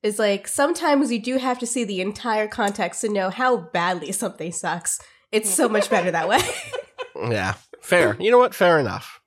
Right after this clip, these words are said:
Speaker 2: Fair enough. Um, how was everyone's, uh, uh, weekend, long weekend this, this week? Everyone do anything good? Anyone feel like this covid Thanksgiving was worth it?
Speaker 1: You know,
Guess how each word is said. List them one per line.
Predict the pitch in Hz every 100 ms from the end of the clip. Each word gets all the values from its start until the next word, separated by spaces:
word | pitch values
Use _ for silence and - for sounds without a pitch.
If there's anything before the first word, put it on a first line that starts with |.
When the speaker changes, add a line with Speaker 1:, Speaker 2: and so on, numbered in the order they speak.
| _
Speaker 2:
Fair | - 165 143
enough. | 113 78 - - _ _ - 147 - 123
Um, | 120 123 127
how | 180 185
was | 170
everyone's, | 156 147 135 123 117 - - -
uh, | 92 101 95 -
uh, | 101 92 - _ 104 87 107
weekend, | 120 117 95 92
long | 110 113 107
weekend | 104 104 104 95 95 110
this, | 110 104 -
this | 110 - 98
week? | 87 104
Everyone | 107 113 110 -
do | 120
anything | 113 110 107
good? | 127 123
Anyone | 117 113 113 104 -
feel | 135 117
like | 113 104 - - - - _ _ _ _ 131
this | 127 - -
covid | - 143 123 131 117
Thanksgiving | 127 123 - 127 120 120
was | 113 110
worth | 131 127
it? | 139 - - _ _ _ _ 262
Speaker 1:
You | 262
know, | 359